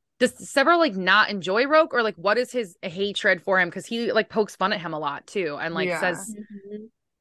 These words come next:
Speaker 1: like, offhanded comments a lot. And I was
Speaker 2: Well,
Speaker 1: like, "Does
Speaker 2: I
Speaker 1: he
Speaker 2: feel
Speaker 1: not like
Speaker 2: like,
Speaker 1: him?" Yeah.
Speaker 2: I feel like, too, like,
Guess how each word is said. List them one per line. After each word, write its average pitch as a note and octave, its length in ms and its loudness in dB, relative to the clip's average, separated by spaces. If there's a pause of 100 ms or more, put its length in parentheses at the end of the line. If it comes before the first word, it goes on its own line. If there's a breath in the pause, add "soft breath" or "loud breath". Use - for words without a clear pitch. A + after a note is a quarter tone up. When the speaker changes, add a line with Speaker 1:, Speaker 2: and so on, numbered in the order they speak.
Speaker 1:
like, G#3 160 -2
offhanded F#3+ 400 0
comments D#3+ 440 -4
a - 40 -8
lot. C3+ 380 -2
And F#3+ 100 -6
I G3 40 -4
was G3 80 -2
Speaker 2:
Well, C4 100 4
Speaker 1:
like, B3 140 4
"Does B3 80 2
Speaker 2:
I A3+ 60 2
Speaker 1:
he A3+ 40 -4
Speaker 2:
feel G3+ 80 0
Speaker 1:
not G#3 180 4
like - 20 2
Speaker 2:
like, F#3 180 0
Speaker 1:
him?" A3+ 280 -4 (100)
Yeah. D3+ 260 0 (120)
Speaker 2:
I C4 60 0
feel D4 160 0
like, C4+ 220 0
too, B3 600 2
like, G3 340 -2